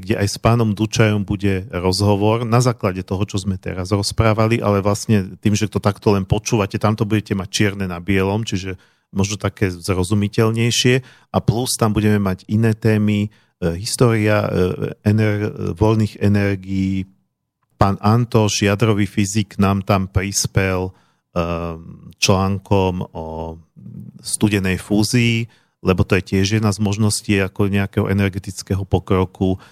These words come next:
Budeme tam mať o geotermálnych te-, e, energiách, e, o tom aj, prečo sa tieto voľné energie zatajujú. Takže, e, viac,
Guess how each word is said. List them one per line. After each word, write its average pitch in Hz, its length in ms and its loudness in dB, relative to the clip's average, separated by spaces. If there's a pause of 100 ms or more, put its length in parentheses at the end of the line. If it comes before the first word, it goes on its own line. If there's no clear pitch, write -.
(160)
Budeme 101 240 0
tam 95 240 -2
mať 92 80 -2
o 92 80 0
geotermálnych 104 880 0
te-, 98 160 0
e, 95 320 -6
energiách, 92 720 -2
e, - 60 -20 (420)
o - 240 2
tom 117 240 2
aj, 95 160 0
prečo 101 240 0
sa 101 160 0
tieto 101 240 -2
voľné 92 320 0
energie 90 480 -2
zatajujú. 101 880 2 (1400)
Takže, 92 560 -2
e, - 20 -10 (1500)
viac, 104 520 0